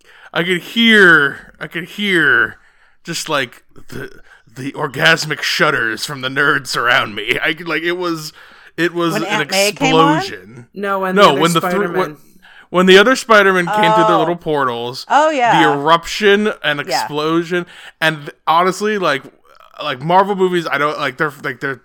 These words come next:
Speaker 1: solid movies usually,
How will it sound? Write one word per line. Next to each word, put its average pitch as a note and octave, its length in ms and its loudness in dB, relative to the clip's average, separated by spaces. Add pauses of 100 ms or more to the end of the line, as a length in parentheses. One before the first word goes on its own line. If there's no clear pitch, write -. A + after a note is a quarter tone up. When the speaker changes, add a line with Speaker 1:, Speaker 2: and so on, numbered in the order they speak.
Speaker 1:
solid E3 640 -2
movies C3+ 1120 -8
usually, A#2+ 680 -10